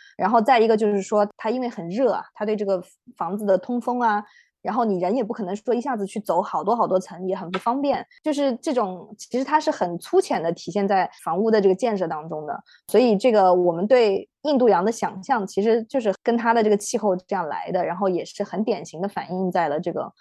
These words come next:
蒙巴萨的这个建筑当中。呃，我觉得从建筑技术的角度来讲的话，它比较有趣的一个地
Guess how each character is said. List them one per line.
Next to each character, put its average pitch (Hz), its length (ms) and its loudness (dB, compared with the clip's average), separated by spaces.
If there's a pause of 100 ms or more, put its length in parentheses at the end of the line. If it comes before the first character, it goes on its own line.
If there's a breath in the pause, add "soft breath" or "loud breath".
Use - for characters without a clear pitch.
(340 soft breath)
蒙 160 140 -2
巴 180 140 2
萨 180 180 -2
的 147 100 -4
这 165 100 -6
个 - 260 -6 (160)
建 196 200 0
筑 160 100 -4
当 160 280 -8
中。 151 260 -10 (380 soft breath)
呃， 214 100 0
我 196 200 4
觉 220 120 2
得 302 80 6
从 262 220 -2
建 370 260 -2
筑 262 100 0
技 370 240 0
术 226 140 -4
的 190 80 0
角 165 180 -4
度 185 120 -4
来 170 220 0
讲 170 220 -6
的 170 60 -12
话， 175 240 -4
它 208 200 -2
比 180 200 -8
较 202 160 2
有 175 200 0
趣 - 240 -8
的 214 120 0
一 180 60 0
个 185 80 0
地 196 140 -2